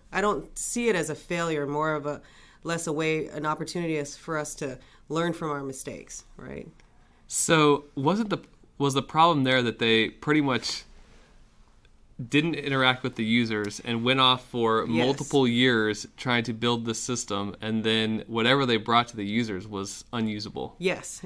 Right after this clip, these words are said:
Speaker 1: exactly. So, and then everybody was, during that time frame, there was a lot of resistance to change, but now we're very lucky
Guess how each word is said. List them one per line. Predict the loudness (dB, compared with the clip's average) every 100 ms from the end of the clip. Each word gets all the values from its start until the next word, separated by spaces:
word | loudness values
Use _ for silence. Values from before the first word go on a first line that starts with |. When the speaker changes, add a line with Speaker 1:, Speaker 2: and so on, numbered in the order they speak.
| -8
Speaker 1:
exactly. | -6 -4 -4 -4 -4
So, | 0 2 2
and | 0 0
then | 0 -4 -10 -20 -20 -20 -20 -20 -20 -20 -20 -20 -20 -8 4
everybody | 8 8 8 8
was, | 6 2 -6 -6
during | 0 2 2
that | 0
time | -2 -2 -2
frame, | -2 -2 -2
there | -2
was | -2
a | -2
lot | 0 -2
of |
resistance | -2 -4 -6 -6 -6 -6
to | -8
change, | -4 -2 -2 -4 -8 -8
but | -4
now | -2 -2 0
we're | -2 -2
very | 0 0
lucky | -2 -4 -6 -8 -8